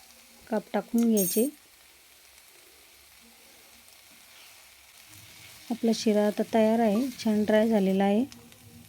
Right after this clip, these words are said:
इथे मी थोडा कलर येण्यासाठी थोडा फूड कलर टाकलेला आहे, ऑप्शनल आहे. तुम्हाला आवडत नसल्यास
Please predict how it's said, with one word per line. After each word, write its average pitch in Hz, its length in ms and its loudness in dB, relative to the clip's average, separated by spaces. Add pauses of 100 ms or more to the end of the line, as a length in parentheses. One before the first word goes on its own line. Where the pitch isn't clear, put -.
(200)
इथे 226 280 2
मी 214 220 4
थोडा 202 260 0 (920)
कलर 226 300 4
येण्यासाठी 214 580 0 (520)
थोडा 220 180 -2
फूड 208 280 -2
कलर 208 360 2
टाकलेला 214 380 0
आहे, 214 180 2 (1300)
ऑप्शनल 226 440 2
आहे. 214 280 4
तुम्हाला 208 500 -2
आवडत 202 340 0
नसल्यास 214 580 0